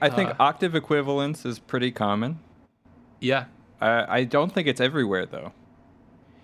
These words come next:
Speaker 1: Um, I think there's, like,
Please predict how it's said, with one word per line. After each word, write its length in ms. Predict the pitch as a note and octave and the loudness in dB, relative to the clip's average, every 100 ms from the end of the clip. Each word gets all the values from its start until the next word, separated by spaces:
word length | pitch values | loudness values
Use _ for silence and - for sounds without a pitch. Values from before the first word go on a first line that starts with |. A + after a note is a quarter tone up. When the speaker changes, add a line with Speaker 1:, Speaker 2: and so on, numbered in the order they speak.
| - - | -20 -16
Speaker 1:
Um, 560 | G#2 F#2+ F#2 F#2 F#2+ F#2+ _ - - - - - - - | -10 -8 -8 -8 -10 -14 _ -20 -20 -20 -20 -20 -20 -2
I 80 | A2+ | -2
think 260 | A#2 E3+ G#3 | 2 2 4
there's, 320 | G3 E3+ B2+ - - - | 2 2 -4 -18 -16 -2
like, 220 | B2 | 0